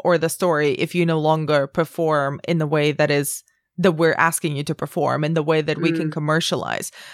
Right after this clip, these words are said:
Speaker 1: Like, I feel, I'm kind of thinking it out loud, but isn't, it feels like an extremely dark reading of, like, is it just all, "You're only useful for us while you're entertaining to us, and then as soon as you're no longer entertaining and, you know,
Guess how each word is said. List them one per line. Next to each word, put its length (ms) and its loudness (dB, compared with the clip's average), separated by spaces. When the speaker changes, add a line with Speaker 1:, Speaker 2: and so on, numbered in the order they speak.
Speaker 1:
Like, 120 4
I 80 6
feel, 420 2
I'm 280 4
kind 180 2
of 100 0
thinking 260 0
it 100 4
out 200 2
loud, 200 4
but 120 0
isn't, 300 -2
it 80 0
feels 240 2
like 120 -2
an 100 2
extremely 440 0
dark 400 0
reading 340 2
of, 120 -6
like, 300 0
is 240 2
it 180 2
just 320 0
all, 440 2
"You're 260 2
only 300 4
useful 480 -2
for 240 0
us 260 2
while 200 2
you're 300 -2
entertaining 840 -2
to 200 0
us, 420 0
and 280 0
then 340 2
as 100 -4
soon 240 -2
as 140 -2
you're 120 0
no 120 0
longer 320 2
entertaining 800 -4
and, 360 -2
you 140 -2
know, 220 -4